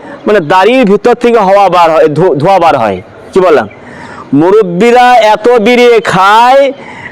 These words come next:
যে দাড়ির ভিতর থেকে হাওয়া বের হয়। আর হযরত মুহাম্মদ সাল্লাল্লাহু আলাইহি সাল্লাম বলছেন, "কুল্লু মুশকিরিন হারাম ও কুল্লু মুখতিরিন হারাম।"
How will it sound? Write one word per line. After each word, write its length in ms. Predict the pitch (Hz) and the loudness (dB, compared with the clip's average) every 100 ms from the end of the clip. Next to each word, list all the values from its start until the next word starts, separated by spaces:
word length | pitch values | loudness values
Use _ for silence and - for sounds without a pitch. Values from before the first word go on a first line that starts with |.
| - | -6
যে 240 | 156 190 | -4 -2
দাড়ির 500 | 165 190 196 247 262 | -2 0 2 2 2
ভিতর 340 | 196 202 240 247 - | 2 0 0 -2 -2
থেকে 320 | 240 233 254 | -4 0 0
হাওয়া 480 | 233 196 214 226 226 | 0 0 2 2 2
বের 220 | 220 220 | 2 0
হয়। 500 | 202 196 160 117 98 - - - - - - - | 2 2 0 -2 -6 -12 -20 -20 -18 -18 -16 -6
আর 140 | 139 | -4
হযরত 420 | 139 180 226 247 | -2 0 0 0
মুহাম্মদ 400 | 262 262 262 262 | 0 0 0 -2
সাল্লাল্লাহু 520 | - 247 240 240 233 254 | -2 0 2 2 2 2
আলাইহি 120 | 240 | 0
সাল্লাম 400 | - 240 240 220 | 0 0 2 0
বলছেন, 580 | 233 233 262 254 262 254 - - - - | -2 0 0 0 0 -4 -12 -20 -12 -2
"কুল্লু 440 | 311 339 320 294 | 0 2 2 2
মুশকিরিন 640 | 269 262 - - 247 254 | 0 0 -4 -2 0 0
হারাম 460 | 220 208 240 262 247 | 0 0 2 2 0
ও 60 | 233 | 0
কুল্লু 420 | 254 247 240 226 | 0 2 2 0
মুখতিরিন 540 | 226 - - 220 214 | -2 -6 -4 0 2
হারাম।" 520 | 196 202 214 202 147 | 2 2 2 2 -2